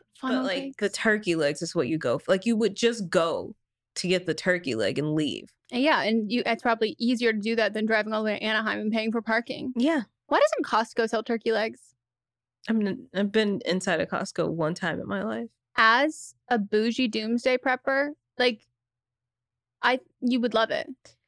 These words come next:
Speaker 2: Well, the thing is, I grew up with Sam's Club,
Speaker 1: Oh.
Speaker 2: not Costco's.
Speaker 1: Aren't they the same?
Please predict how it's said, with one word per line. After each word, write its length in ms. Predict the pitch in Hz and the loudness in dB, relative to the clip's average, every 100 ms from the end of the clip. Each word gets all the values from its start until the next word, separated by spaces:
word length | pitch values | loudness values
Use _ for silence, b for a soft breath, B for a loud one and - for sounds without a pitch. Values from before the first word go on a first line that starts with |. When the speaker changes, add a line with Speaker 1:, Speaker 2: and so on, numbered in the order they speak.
| _ _ - | _ _ -2
Speaker 2:
Well, 260 | 226 226 | 0 2
the 120 | 214 | 0
thing 340 | 214 247 262 226 | 0 2 2 0
is, 300 | 170 165 175 | 0 0 -2
I 60 | |
grew 240 | 160 175 170 | -2 -2 -2
up 120 | 160 | -2
with 320 | - 147 - - _ | -4 -4 -4 -14 _
Sam's 600 | - - 185 170 156 156 | -6 -2 0 2 0 -2
Club, 340 | - - 65 67 | -6 -6 -6 -6
Speaker 1:
Oh. 180 | - - | -6 -4
Speaker 2:
not 180 | - 254 | -6 -6
Costco's. 880 | - 120 - - - - - - - _ | -2 -2 -4 -10 -14 -14 -14 -16 -18 _
Speaker 1:
Aren't 100 | 269 | -4
they 80 | 320 | -2
the 100 | 320 | -4
same? 400 | - 262 349 339 | -2 -2 -2 -4